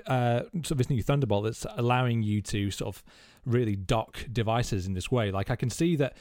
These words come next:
your phone will essentially just become the brain, and that is what you'll carry around. And when you get to the office, you will dock your phone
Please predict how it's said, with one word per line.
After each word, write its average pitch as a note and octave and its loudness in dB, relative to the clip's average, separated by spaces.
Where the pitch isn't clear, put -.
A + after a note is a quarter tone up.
your B2+ 4
phone D#3+ 4
will G#2+ 0
essentially B2+ 0
just A#2+ -2
become G#2+ 0
the A2+ 0
brain, G2 0
and A2 0
that C#3 2
is C#3 2
what C3 2
you'll A2+ 0
carry G#2+ 0
around. G2+ 2
And G2+ -2
when G#2+ 0
you G2+ 2
get F#2 0
to C3 0
the A#2+ 4
office, A2 0
you G#2+ 2
will G2+ 2
dock A#2 -2
your A2 -4
phone G#2 0